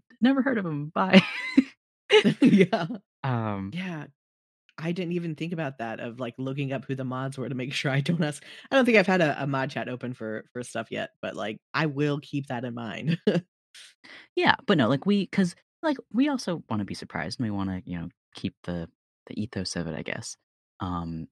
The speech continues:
Speaker 1: so we do, we, we go to great lengths to keep each other's, like, presence not, like, anonymous from each other. So, like, obviously, you'll know who's gifting you, but I just, I try to forget,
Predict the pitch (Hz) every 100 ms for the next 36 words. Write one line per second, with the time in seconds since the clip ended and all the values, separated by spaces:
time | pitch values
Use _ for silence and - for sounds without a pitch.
0 | - 147 139 151 139 135 127 139 151 147
1 | 135 151 175 175 175 139 135 143 131 127
2 | 131 - - 113 101 - - 156 - -
3 | 120 - 113 113 104 98 - - _ _
4 | _ - 101 - - 101 107 90 - -
5 | - _ _ - 104 98 95 - 110 101
6 | 87 76 80 - - - - - - _
7 | - 110 - - - 208 196 - 139 165
8 | 135 101 95 98 - 80 - 117 123 127
9 | 92 - - - - 294 180 - _ -
10 | 147 - 113 90 - -